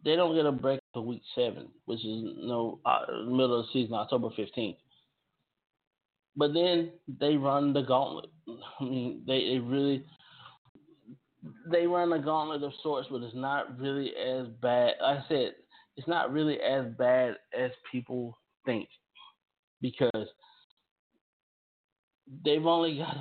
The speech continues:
<laughs> I mean, they've gotta go on the road three times, but home games against Texas, Texas Tech, and West Virginia. This, this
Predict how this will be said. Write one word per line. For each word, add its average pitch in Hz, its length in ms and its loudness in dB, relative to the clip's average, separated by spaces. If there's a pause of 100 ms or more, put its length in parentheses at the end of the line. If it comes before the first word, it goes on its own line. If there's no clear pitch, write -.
<laughs> 139 160 -8
I 135 40 -10
mean, 139 340 -6 (2250)
they've 160 180 0
gotta 180 200 2
go 165 120 2
on 165 100 4
the 160 80 0
road 156 500 -2
three 160 160 0
times, 139 440 -4 (420)
but 139 400 0 (380)
home 170 360 -2
games 156 340 0
against 139 400 -6 (300)
Texas, 147 420 -2 (920)
Texas 139 340 0 (120)
Tech, 131 260 4 (800)
and 127 120 -4
West 131 300 0
Virginia. 127 440 -4 (380)
This, 170 180 2 (420)
this 190 140 -2